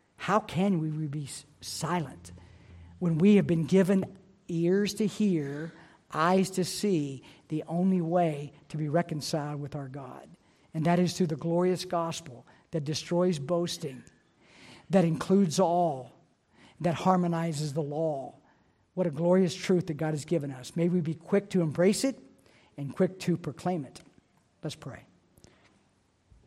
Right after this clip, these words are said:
Father, thank you so much for the wonderful, wonderful truths of the gospel. We thank you that you have leveled us in our pride to show us that there's no room for human boasting.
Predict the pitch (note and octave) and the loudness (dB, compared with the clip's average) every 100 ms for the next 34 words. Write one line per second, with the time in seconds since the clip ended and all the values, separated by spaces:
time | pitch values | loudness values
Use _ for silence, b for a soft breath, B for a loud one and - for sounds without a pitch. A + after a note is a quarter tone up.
0 | _ _ b b b b b _ - F3+ | _ _ b b b b b _ 2 4
1 | E3+ E3 G3 G3 F3 - E3+ E3 E3 - | 4 4 4 2 -2 0 2 2 0 -4
2 | - D3+ D3 C3+ E3 F#3+ D#3+ B2+ D3 C#3+ | -6 -4 -4 -4 0 2 2 -2 -8 -4
3 | E3 E3+ D3+ C#3+ - - D#3+ D#3 C#3 - | -2 0 -2 -10 -12 -4 -2 0 0 -2
4 | - - C3+ C3 D3 D3 - - C#3 C#3 | -4 -8 -10 -8 -10 -10 -12 -12 -12 -14
5 | - _ _ _ _ b b b b b | -16 _ _ _ _ b b b b b
6 | b _ - D#3 F#3+ F#3 F#3 F3+ D#3+ D#3 | b _ -8 2 6 6 4 2 2 0
7 | F#3 D#3+ E3 D3 F3 F3 E3+ E3+ E3 F3+ | 2 2 2 2 2 4 4 2 2 -2
8 | - E3+ D#3+ D3 - D#3+ D#3+ D#3 D3 D3+ | -6 -2 -2 -2 -2 -2 0 0 -2 -6
9 | - E3 D#3 D#3 - D#3 - D3+ C3 D#3 | -4 -2 0 -4 -6 -10 -6 -6 -2 -2
10 | D3 D3+ D3+ D3+ B2+ D#3+ D3 C3 D3 - | -2 -2 -4 -6 -6 -4 -4 -6 -8 -6
11 | D#3 D#3 D#3 | -6 -6 -8